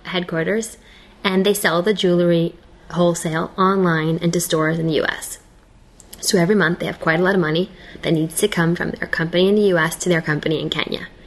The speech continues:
an intra-company transfer. Now this is their cash. This is their business. They're a small, growing business. When they would send the transfer via a bank, it could take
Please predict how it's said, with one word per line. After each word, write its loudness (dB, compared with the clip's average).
an 0
intra-company 0
transfer. -8
Now -2
this 0
is -2
their 0
cash. -2
This -4
is 0
their 2
business. -4
They're 2
a 2
small, 0
growing 0
business. -2
When 2
they 4
would 2
send 0
the 0
transfer -2
via 2
a 0
bank, -2
it -8
could -4
take -6